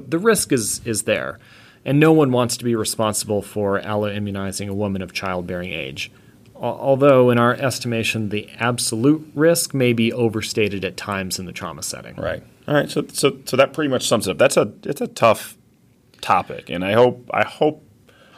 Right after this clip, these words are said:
Speaker 2: our listeners are able to kinda, to, to stay plugged in, because that's a lot of information. Um, and now, before we finish, I wanna circle back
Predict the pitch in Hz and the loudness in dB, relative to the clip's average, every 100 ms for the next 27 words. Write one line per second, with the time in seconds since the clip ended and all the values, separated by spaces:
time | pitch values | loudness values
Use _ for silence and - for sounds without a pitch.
0 | - 110 120 120 107 110 98 95 107 95 | 0 4 4 4 4 2 2 0 0 0
1 | 92 - - 101 - - 107 - 98 - | -2 -6 -8 -8 -8 -8 -4 0 0 0
2 | 95 92 95 87 98 95 98 - 82 76 | -2 0 -2 -2 -4 0 0 0 -4 -4
3 | 90 87 87 85 87 82 78 85 - 104 | 0 2 2 0 -8 -10 -12 -12 -12 -14
4 | - - - - - 113 110 131 139 131 | -16 -20 -20 -20 -2 0 2 2 2 2
5 | - 131 - 165 185 170 135 123 113 117 | 2 -2 4 6 6 4 2 2 2 2
6 | 165 - 151 143 113 - 101 98 95 | 2 0 0 2 0 2 2 4 0